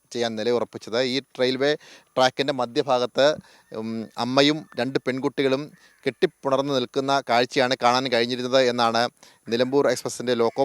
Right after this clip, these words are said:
പൈലറ്റ് അറിയിച്ചിട്ട്, പോലീസിൽ അറിയിച്ചിട്ടുള്ളത്. ഹോൺ അടിച്ചിട്ടും ഇവർ, ഏ, മാറാൻ തയ്യാറായിരുന്നില്ല. ആ, വ-, ദീർഘദൂരം ഹോൺ അടിച്ചാണ് ഇത്, ഏ,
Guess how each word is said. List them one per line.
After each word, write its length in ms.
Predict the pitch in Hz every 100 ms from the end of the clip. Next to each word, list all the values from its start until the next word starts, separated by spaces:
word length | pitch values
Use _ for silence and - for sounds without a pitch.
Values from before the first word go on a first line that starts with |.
| -
പൈലറ്റ് 480 | 120 117 - 123 - -
അറിയിച്ചിട്ട്, 400 | 113 123 120 - -
പോലീസിൽ 360 | 120 131 143 127 120
അറിയിച്ചിട്ടുള്ളത്. 580 | 120 113 113 110 104 151 - - - -
ഹോൺ 200 | 123 160 -
അടിച്ചിട്ടും 400 | 131 - - 139 139 -
ഇവർ, 200 | 123 127 - - _
ഏ, 80 | 113
മാറാൻ 460 | 113 120 127 143 139
തയ്യാറായിരുന്നില്ല. 680 | 117 123 139 127 113 107 107
ആ, 300 | 135 - 117 113 110 - _ 101
വ-, 80 | 113 113
ദീർഘദൂരം 560 | 120 123 147 143 151 147 - - -
ഹോൺ 200 | 123 139
അടിച്ചാണ് 300 | 131 127 123
ഇത്, 80 | 117 107 123
ഏ, 60 | -